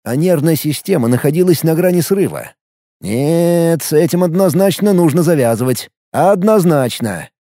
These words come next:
Иначе однажды я проснусь с кольцом на руке и штампом в паспорте. А что, от русалки это уже понятно, можно ожидать что угодно.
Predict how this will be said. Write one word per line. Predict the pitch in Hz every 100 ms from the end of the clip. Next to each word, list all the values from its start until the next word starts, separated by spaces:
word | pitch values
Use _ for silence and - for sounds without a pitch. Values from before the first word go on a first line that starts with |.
| -
Иначе | 120 151 - 143
однажды | 123 202 190 98 117
я | 101 98
проснусь | - 190 - 208 180
с | -
кольцом | - 190 - 170 127
на |
руке | 135 151 226 190 87
и | 170
штампом | 196 - 180 127 117 135
в | -
паспорте. | 180 123 - - 73 55 _ _ _ -
А | 233
что, | - 127 87 _ _ -
от | 131 185
русалки | 233 220 254 220 -
это | 143 196 196
уже | 165 123
понятно, | 135 123 131 143 - -
можно | - 104 151 127 170
ожидать | 151 175 180
что | - - 233
угодно. | 180 139 76 65 62